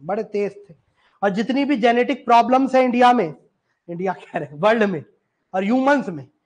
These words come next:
इन निएंडरथल से ही आई है। इन्हीं के से cancer आया है, इन्हीं का intermingration और interbreeding homo sapiens के साथ हुई थी, जो genetic problems आई। ये जितनी भी genetic बीमारी होती है,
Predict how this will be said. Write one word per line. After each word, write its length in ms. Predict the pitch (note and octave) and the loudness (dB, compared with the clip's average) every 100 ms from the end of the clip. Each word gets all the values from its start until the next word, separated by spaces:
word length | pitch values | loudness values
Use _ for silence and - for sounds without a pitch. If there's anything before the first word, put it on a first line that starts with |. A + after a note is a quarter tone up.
| _ _ - | _ _ -6
इन 160 | B3 | -4
निएंडरथल 640 | A#3 A#3+ A#3+ C4 C4 A#3 A#3+ | -2 -2 -2 -2 -2 -6 -8
से 160 | - | -8
ही 160 | G3+ G3 | -8 -8
आई 200 | D3+ D#3+ | -10 -12
है। 160 | C3+ - _ _ _ | -14 -20 _ _ _
इन्हीं 280 | A3+ B3 B3 | -4 -2 -2
के 120 | B3+ | -4
से 240 | A#3+ A#3 G#3+ - _ _ | -2 -4 -4 -8 _ _
cancer 340 | G3+ G3 G3 | -10 -8 -8
आया 280 | E3 D#3 E3 | -6 -6 -6
है, 240 | D3 - _ _ | -8 -12 _ _
इन्हीं 280 | A3 A#3 C4+ | -2 0 0
का 160 | C4+ C#4 C4 B3 | 2 4 4 0
intermingration 920 | A#3 A3+ B3+ A#3+ A3+ A3+ A3+ A#3 A#3 | -2 0 0 0 0 -2 0 -2 -2
और 80 | A#3 | -4
interbreeding 640 | A3 G3+ G#3 G3 G#3 A3+ | -4 -4 -2 -4 -4 -6
homo 200 | F#3+ A3 | -6 -6
sapiens 460 | A3 F#3 F3+ G3+ G#3 | -6 -8 -10 -14 -12
के 100 | G#3 | -14
साथ 220 | F#3 F3 | -10 -12
हुई 200 | F3 F#3+ | -10 -12
थी, 140 | F#3 - _ _ _ _ | -14 -20 _ _ _ _
जो 460 | C#3+ A3 D#4+ D#4+ - _ _ _ | 0 2 2 -4 -16 _ _ _
genetic 460 | C#3+ F3 F3 F#3 G3 | -6 -4 -4 -8 -10
problems 480 | E3+ B2+ A#2+ A2 - | -10 -10 -14 -20 -20
आई। 80 | - _ | -20 _
ये 60 | E3 | -10
जितनी 280 | F3+ G3 G#3 | -8 -4 -4
भी 100 | G3 | -4
genetic 400 | F3+ F#3+ F#3 F3 | -6 -6 -8 -8
बीमारी 380 | E3+ D#3+ D#3+ | -8 -6 -6
होती 300 | D#3+ C#3 F#3 | -8 -10 -12
है, 120 | D3+ | -12